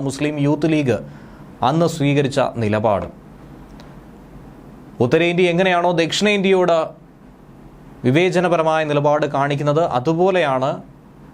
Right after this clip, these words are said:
സംസ്ഥാന സർക്കാർ തെക്കൻ ജില്ലകളെയും അതുപോലെ തന്നെ മലബാറുമായി ബന്ധപ്പെട്ട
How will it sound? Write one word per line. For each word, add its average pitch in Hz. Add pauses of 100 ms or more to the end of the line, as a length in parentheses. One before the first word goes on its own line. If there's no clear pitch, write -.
(220)
സംസ്ഥാന 185 (100)
സർക്കാർ 135 (480)
തെക്കൻ 180
ജില്ലകളെയും 160
അതുപോലെ 160
തന്നെ 151 (760)
മലബാറുമായി 170
ബന്ധപ്പെട്ട 139